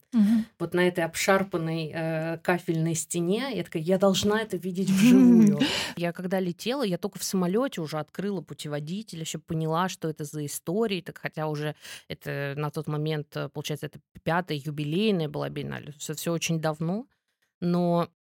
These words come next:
Speaker 2: в моё поле никогда не попадало, м, за все вот эти там пять лет. А, и тут как бы,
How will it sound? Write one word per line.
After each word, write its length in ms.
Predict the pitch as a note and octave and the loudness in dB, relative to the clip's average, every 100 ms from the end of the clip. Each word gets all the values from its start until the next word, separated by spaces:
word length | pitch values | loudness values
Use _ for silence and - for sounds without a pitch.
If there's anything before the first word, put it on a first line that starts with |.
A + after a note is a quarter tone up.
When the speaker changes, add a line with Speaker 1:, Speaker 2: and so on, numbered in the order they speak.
| _ _ | _ _
Speaker 2:
в 120 | D#3 F3+ | -2 2
моё 180 | G3 | 2
поле 380 | F#3 A3 C#4 A#3 | 2 2 2 2
никогда 360 | E3 D#3+ F#3 F#3+ | 0 0 -2 0
не 120 | F#3 | -2
попадало, 680 | E3+ - D#3+ D3+ C3+ A2+ - _ _ - | -2 -4 -4 -4 -8 -12 -18 _ _ -14
м, 240 | D#3 D3+ | -8 -8
за 200 | D3 D3+ | -6 -6
все 240 | D3 - D3 | -6 -4 -4
вот 160 | C#3 | -6
эти 160 | C#3+ - | -10 -12
там 240 | - C#3 | -10 -10
пять 260 | - D3+ - | -8 -10 -8
лет. 300 | G3+ D#4 - _ _ _ _ | -8 -8 -14 _ _ _ _
А, 600 | E3 D#3+ D#3+ D#3 D3+ D3+ - | -2 0 0 0 -2 -4 -6
и 140 | D#3+ | -8
тут 440 | - A#3+ - - E3 D3+ | -4 -4 -6 -10 -14 -10
как 240 | E3 D3+ | -10 -10
бы, 440 | D3+ D#3 D3+ D3+ | -8 -6 -4 -6